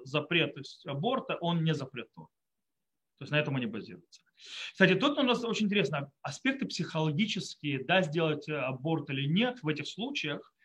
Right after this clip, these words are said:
когда есть опасность, что ребенок будет с увечьем, он очень, очень, скажем так, нечёткий, неточный между самими врачами. Сами врачи не уверены, как исследование показывает, что психологический эффект, то есть от аборта,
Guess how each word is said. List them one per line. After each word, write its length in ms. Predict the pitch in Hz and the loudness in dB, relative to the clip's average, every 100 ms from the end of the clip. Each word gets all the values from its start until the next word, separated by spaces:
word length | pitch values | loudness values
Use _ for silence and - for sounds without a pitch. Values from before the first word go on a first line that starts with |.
| - _ | -20 _
когда 360 | - 135 143 165 | -8 -4 2 6
есть 240 | 165 160 151 | 6 4 2
опасность, 460 | 143 180 170 147 | 4 4 4 -2
что 100 | - | -4
ребенок 340 | 139 135 151 139 | -4 -2 -4 -4
будет 160 | 147 | -4
с 60 | 147 | -4
увечьем, 360 | 156 262 190 170 | -4 -4 -2 -2
он 60 | |
очень, 260 | 196 202 185 - | -2 -2 -4 -4
очень, 500 | 185 208 196 180 165 | -6 -4 -2 -2 -4
скажем 260 | - 175 | -4 -2
так, 160 | 175 190 - - - _ _ _ _ - | 0 -2 -4 -20 -20 _ _ _ _ -2
нечёткий, 920 | 175 170 208 208 - 262 311 302 240 | 4 8 8 6 4 6 6 4 4
неточный 480 | 214 208 262 - 214 | 6 6 2 2 4
между 180 | 208 190 | 4 4
самими 280 | 196 196 185 | 2 4 4
врачами. 440 | 190 190 175 123 _ _ _ _ _ - - _ _ - - | 4 6 4 2 _ _ _ _ _ -20 -20 _ _ -20 -8
Сами 340 | - 220 269 | 6 8 8
врачи 800 | 185 151 233 247 - - 302 294 | 4 6 6 4 2 4 6 6
не 160 | 208 190 | 8 8
уверены, 580 | 190 170 262 254 202 165 | 8 4 2 2 2 0
как 140 | 170 | -4
исследование 320 | - 220 208 185 | -4 0 2 0
показывает, 680 | - 254 277 214 202 202 196 | 0 4 4 4 0 0 0
что 240 | - 185 | 0 -2
психологический 680 | - 151 175 226 - 185 175 | -2 -2 2 2 2 2 2
эффект, 420 | 165 226 240 - | 2 2 2 0
то 60 | 190 | -6
есть 100 | 180 | -4
от 120 | 165 | 0
аборта, 580 | 165 160 220 - 180 185 | -2 0 -2 0 0 0